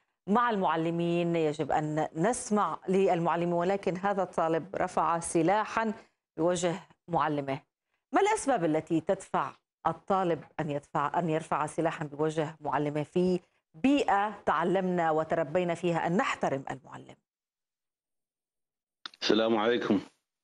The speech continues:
Speaker 1: وعليكم السلام.
Speaker 2: تحية لكم ولمشاهديكم الكرام ولقناتكم الموقرة.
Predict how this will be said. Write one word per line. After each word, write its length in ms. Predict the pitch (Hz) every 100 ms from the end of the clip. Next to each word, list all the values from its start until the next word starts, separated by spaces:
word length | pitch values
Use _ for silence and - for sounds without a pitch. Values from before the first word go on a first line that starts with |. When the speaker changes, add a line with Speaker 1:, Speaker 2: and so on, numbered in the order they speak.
| _ _ -
Speaker 1:
وعليكم 340 | 143 147 147
السلام. 380 | 139 - 147 - _ _ _ _ _ _ _ _ _ -
Speaker 2:
تحية 300 | 98 127 127
لكم 440 | 127 123 120 113
ولمشاهديكم 840 | 104 113 107 117 104 104 110 - 104
الكرام 600 | - 104 104 107 107 95 _ _ _ _ _ -
ولقناتكم 1120 | 101 107 104 101 - 107 113 107 - 107 104 95
الموقرة. 720 | 104 104 104 - 92 87